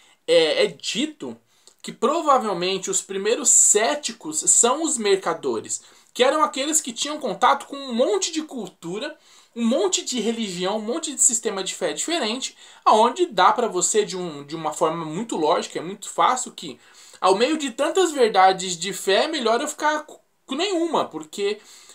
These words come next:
se cada um tem a sua verdade, é, e ninguém tá errado, todos os deuses são o verdadeiro, o principal e o único, então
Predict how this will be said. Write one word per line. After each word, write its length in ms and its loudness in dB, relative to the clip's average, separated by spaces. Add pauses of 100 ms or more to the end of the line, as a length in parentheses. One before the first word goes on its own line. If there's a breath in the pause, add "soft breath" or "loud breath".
(120 loud breath)
se 260 -4 (260)
cada 260 2
um 140 -2
tem 160 -6
a 80 -4
sua 240 0
verdade, 840 0 (600 soft breath)
é, 560 0
e 80 0
ninguém 340 0
tá 100 -2
errado, 580 0
todos 320 2
os 120 -6
deuses 340 2
são 460 -4
o 100 -10
verdadeiro, 580 -2
o 40 -10
principal 720 0
e 40 -6
o 60 -4
único, 640 -4 (360 soft breath)
então 920 0